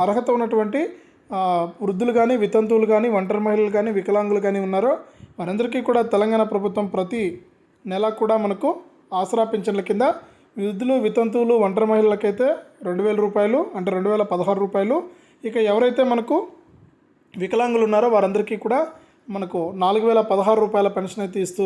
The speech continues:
ఉంది. ఇక ఇప్పటి వరకు కూడా మనకు డబ్బులు అయితే వేస్తూ ఉందన్నమాట. ఇక మీదటి నుంచి మనకు రాష్ట్ర వ్యాప్తంగా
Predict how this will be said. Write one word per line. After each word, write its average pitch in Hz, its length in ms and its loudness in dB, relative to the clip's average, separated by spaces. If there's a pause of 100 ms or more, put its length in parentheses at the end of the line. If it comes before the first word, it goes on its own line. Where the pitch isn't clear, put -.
ఉంది. 190 160 -2 (460)
ఇక 240 140 -6 (140)
ఇప్పటి 247 240 0
వరకు 254 280 0
కూడా 247 200 2
మనకు 226 200 -2
డబ్బులు 202 300 0
అయితే 214 140 0
వేస్తూ 190 380 -2
ఉందన్నమాట. 190 380 -2 (540)
ఇక 226 80 -4 (280)
మీదటి 233 320 2
నుంచి 247 160 -2 (100)
మనకు 220 200 -2
రాష్ట్ర 190 340 0
వ్యాప్తంగా 202 380 -2